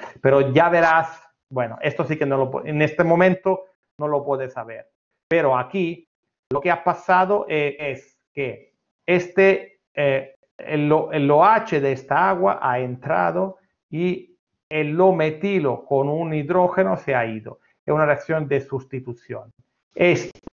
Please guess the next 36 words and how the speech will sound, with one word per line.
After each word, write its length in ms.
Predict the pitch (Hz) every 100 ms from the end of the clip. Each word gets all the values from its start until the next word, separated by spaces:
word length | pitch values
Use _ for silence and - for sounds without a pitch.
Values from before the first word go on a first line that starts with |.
| -
es 240 | 135 127 127
el 140 | 120
nucleófilo 800 | 120 - 151 190 196 - 202 220 - -
y 120 | 156
este 680 | 170 175 175 - 190 - 143
es 240 | 143 - -
el 220 | 139 131
electrófilo. 640 | 127 117 - - - 127
Pero 180 | 151 147
es 100 | 143
verdad 300 | 151 143 160
que 80 | 156
esto 200 | - 147
no 200 | 135 131
podía, 500 | 131 127 135 139 135 - - _
no 220 | 139 135
podríais 720 | 135 139 131 147 139 139 135
hacer. 400 | 120 - - 120 - - _ -
Yo 80 | 131
creo 180 | 139
que 80 | 139
este, 360 | - - 147 151
este 180 | - 165
nuevo 300 | 160 147 135
ejercicio, 600 | 135 131 143 135 127 - _ _
antes 320 | - 156 160 160
no 100 | 147
lo 160 | 139
poníamos, 600 | 135 143 147 147 165 - -
pero 480 | 139 139 143 - 143
yo 220 | 135 139
creo 240 | 151 151
que, 280 | 147 131 -
eh, 340 | 131 123 123 -
tenemos 440 | 123 127 131 127
que, 280 | 131 -